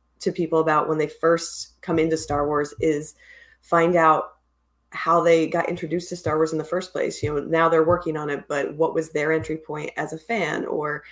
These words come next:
you know, who showed it to them as a child, or maybe they missed the boat on it entirely until adulthood, and that's okay too. You know, I just, I love hearing those stories and just talking to people about being a part of it, because I think everybody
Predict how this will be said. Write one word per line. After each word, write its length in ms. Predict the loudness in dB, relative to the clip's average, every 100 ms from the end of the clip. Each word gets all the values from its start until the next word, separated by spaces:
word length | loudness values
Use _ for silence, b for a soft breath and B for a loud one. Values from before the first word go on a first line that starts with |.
| B B
you 80 | -8
know, 40 |
who 160 | -4 -4
showed 260 | 0 0 0
it 80 |
to 80 | -4
them 180 | -2 -2
as 120 | -2
a 40 | -4
child, 440 | -2 0 0 0
or 80 | 0
maybe 260 | 0 0
they 220 | 0 2 2
missed 340 | 2 0 -2
the 80 | 2
boat 240 | 4 4
on 160 | 2 0
it 60 |
entirely 480 | -2 -2 0 0 0
until 320 | 0 -2 -2
adulthood, 440 | -2 -2 -2 -4 -6
and 120 | -6
that's 200 | -6 -6
okay 240 | -6 -4
too. 380 | -4 -2 -4 -4 B B B B
You 100 | 2
know, 60 | 4
I 60 |
just, 160 | 2 0
I 40 | 0
love 200 | 2 0
hearing 280 | 2 2 4
those 200 | 0 0
stories 380 | 2 4 4
and 100 | -2
just 180 | -8 -8
talking 300 | -4 -4 -4
to 60 | -10
people 440 | -8 -8 -6 -6 -8
about 540 | -6 -2 -2 -4 -12 b b b b b b _ _ _ _ _ -16 -4
being 260 | 0 2
a 40 | 0
part 280 | 0 0
of 80 | 2
it, 360 | 2 0 -4 -16 _ _ _ -4
because 300 | -2 2 2
I 80 |
think 260 | 2 0 -2 -2
everybody 680 | 0 0 0 0 2 0